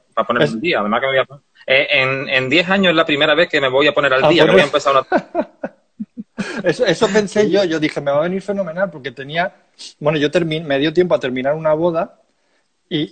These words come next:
Speaker 2: y empecé otra y ya no podría editar más, porque como yo hago entrevistas y eso, ya tenía casi apalabradas las siguientes, vamos, ya estaba justo cuando empezó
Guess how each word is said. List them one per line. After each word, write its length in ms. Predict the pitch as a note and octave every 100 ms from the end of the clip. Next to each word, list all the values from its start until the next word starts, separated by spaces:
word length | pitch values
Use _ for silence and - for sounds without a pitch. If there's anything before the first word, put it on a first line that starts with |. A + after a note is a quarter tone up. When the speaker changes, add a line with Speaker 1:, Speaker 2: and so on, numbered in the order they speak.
| -
Speaker 2:
y 40 |
empecé 460 | C#3 A#2+ C3 - D3+
otra 540 | E3+ F3+ F3+ G3+ - _ _ _ _
y 120 | C3+
ya 120 | C3+
no 140 | D3+ D3
podría 280 | D3 C#3 C#3+
editar 320 | C#3 C3+ B2
más, 200 | G3 G3+
porque 220 | C3 A#2+
como 220 | A#2+ A#2+
yo 120 | A#2
hago 140 | C3 D3
entrevistas 640 | C#3+ D3 D#3 E3+ D#3 D3
y 60 | D#3+
eso, 260 | E3 F3+ G#3+
ya 240 | C#3 C#3
tenía 420 | C3 D3 D3 D3+ D3
casi 260 | D3+ E3
apalabradas 500 | D3+ D3 C#3 D3 D#3+
las 180 | D3+ -
siguientes, 280 | C3+ C3 D3
vamos, 280 | C#3+ C3 -
ya 200 | C#3+ C3+ _
estaba 340 | - D3+ D#3+
justo 300 | D3 F3 D#3+
cuando 200 | D3+ D3
empezó 380 | C3+ C#3 - D#3